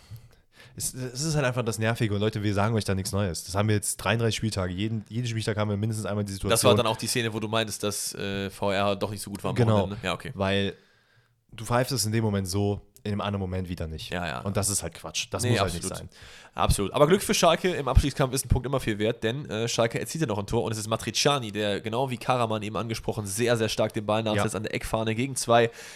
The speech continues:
Speaker 2: Äh, Ball kommt dann zu Mohr, der flankt auf Polter und der hält den Schlappen rein und die beiden sind auch gerade erst eingewechselt worden. Das ist natürlich wieder ein wundervolles
Speaker 1: Sehr, sehr geil.
Speaker 2: Händchen von, äh, Thomas Reis. Schalke holt sich einen Punkt mit viel Kampf.
Speaker 1: Und ich muss,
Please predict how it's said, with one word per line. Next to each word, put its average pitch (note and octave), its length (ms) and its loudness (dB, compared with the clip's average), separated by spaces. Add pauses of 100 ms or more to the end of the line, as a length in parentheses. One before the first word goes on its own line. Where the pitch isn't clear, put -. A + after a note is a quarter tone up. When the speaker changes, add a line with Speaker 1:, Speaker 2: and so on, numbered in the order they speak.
(120)
Speaker 2:
Äh, G#2 140 2
Ball G#2 200 4
kommt A#2 140 0
dann A2+ 80 -2
zu - 160 -2
Mohr, C3 260 2
der A2 100 2
flankt A#2 280 -2
auf - 200 -2
Polter C#3+ 480 6
und A2 220 -8
der C#3+ 280 2 (280)
hält A#2+ 220 4
den B2+ 80 -4
Schlappen F#3+ 260 4
rein A2 320 -2
und A#2 160 -12
die A2 80 -8
beiden A#2 220 2
sind B2+ 120 0
auch A2+ 80 2
gerade B2+ 160 2
erst A#2+ 120 0
eingewechselt G2+ 380 -4
worden. G2+ 220 -2
Das G#2+ 120 -8
ist - 60 -10
natürlich G#2 260 -4
wieder G#2+ 260 0
ein G2+ 160 -10
wundervolles A2+ 420 2
Speaker 1:
Sehr, E2+ 40 2
sehr A2 120 -2 (120)
geil. A2+ 100 -6
Speaker 2:
Händchen - 80 -14
von, A#2 320 -2
äh, G#2+ 160 -4
Thomas A2+ 500 -4
Reis. D#3+ 440 -2 (260)
Schalke F#3 460 2
holt D3 180 2
sich B2 120 -4
einen A#2 100 -4
Punkt A#2+ 340 2 (120)
mit - 280 -8
viel G2 340 -8 (120)
Kampf. - 260 -4
Speaker 1:
Und B2 160 -4
ich A#2+ 140 -2
muss, - 260 -4